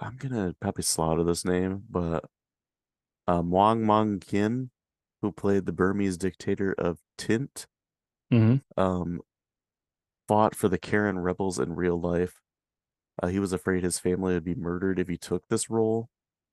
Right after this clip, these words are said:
Speaker 1: uh, but he took it anyway.
Speaker 2: Oh, dang.
Speaker 1: Yeah. So originally, in the final battle, Rambo was supposed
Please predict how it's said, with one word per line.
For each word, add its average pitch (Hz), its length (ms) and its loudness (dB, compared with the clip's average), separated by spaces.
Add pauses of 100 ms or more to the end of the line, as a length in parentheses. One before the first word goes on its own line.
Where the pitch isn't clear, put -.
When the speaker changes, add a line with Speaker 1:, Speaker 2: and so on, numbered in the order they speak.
(120)
Speaker 1:
uh, 87 180 0
but 85 140 2
he 85 80 0
took - 220 -4
it - 100 -2
anyway. 58 460 -6 (680)
Speaker 2:
Oh, 110 60 0
dang. 98 340 0 (540)
Speaker 1:
Yeah. 50 260 -2 (1120)
So 98 320 4
originally, 127 640 4 (400)
in 98 80 0
the 92 80 0
final 87 300 2
battle, 98 320 0
Rambo 110 380 0
was 107 100 -2
supposed - 340 -6